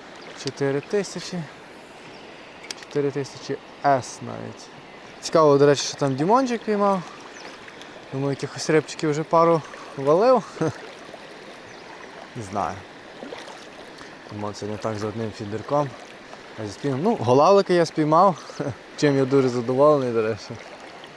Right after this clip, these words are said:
Нарешті мені Дністер дав якусь рибку на спінінг.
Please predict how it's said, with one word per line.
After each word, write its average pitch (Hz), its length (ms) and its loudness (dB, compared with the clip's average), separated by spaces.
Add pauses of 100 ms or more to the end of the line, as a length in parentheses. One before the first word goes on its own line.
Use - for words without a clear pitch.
(260)
Нарешті 135 500 4 (100)
мені 131 120 2
Дністер 127 440 2 (1000)
дав 127 260 4
якусь 123 300 -2
рибку 131 320 0
на 123 120 -2
спінінг. 123 460 -2